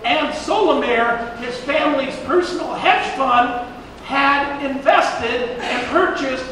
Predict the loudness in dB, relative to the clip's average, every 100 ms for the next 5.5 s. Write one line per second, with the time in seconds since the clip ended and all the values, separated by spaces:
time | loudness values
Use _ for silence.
0 | -12 -6 4 4 4 0 0 0 -2 0
1 | 2 4 2 -2 -6 -10 0 0 6 8
2 | 8 6 4 6 6 2 -2 -2 4 4
3 | 4 2 0 0 0 -2 -2 -2 -4 -10
4 | -4 2 4 4 2 2 4 4 2 -2
5 | -4 0 0 0 -4